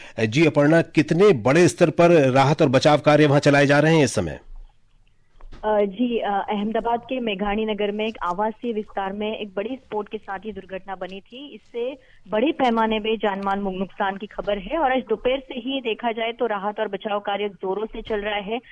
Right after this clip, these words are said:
Speaker 2: सभी सुरक्षा एजेंसी इसमें जुड़ी हुई है और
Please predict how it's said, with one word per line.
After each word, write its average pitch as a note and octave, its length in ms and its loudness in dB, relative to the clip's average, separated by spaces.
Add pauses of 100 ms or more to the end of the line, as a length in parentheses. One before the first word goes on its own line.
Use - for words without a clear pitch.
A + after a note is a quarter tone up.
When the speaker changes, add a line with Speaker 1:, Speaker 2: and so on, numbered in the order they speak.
(320)
Speaker 2:
सभी B3+ 220 -6
सुरक्षा A#3+ 560 -4
एजेंसी A3 500 -6
इसमें G#3+ 320 -10
जुड़ी F#3 240 -12
हुई G#3+ 280 -6
है A#3 220 -6
और G3+ 220 -4